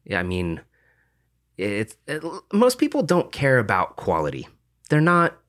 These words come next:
unless they're, like, some hardcore audiophile,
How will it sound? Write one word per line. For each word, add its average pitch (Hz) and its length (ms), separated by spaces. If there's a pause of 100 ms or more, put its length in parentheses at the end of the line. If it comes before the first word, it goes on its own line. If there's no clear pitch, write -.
(560)
unless 190 280
they're, 196 180
like, 160 200
some 147 200
hardcore 123 480
audiophile, 85 800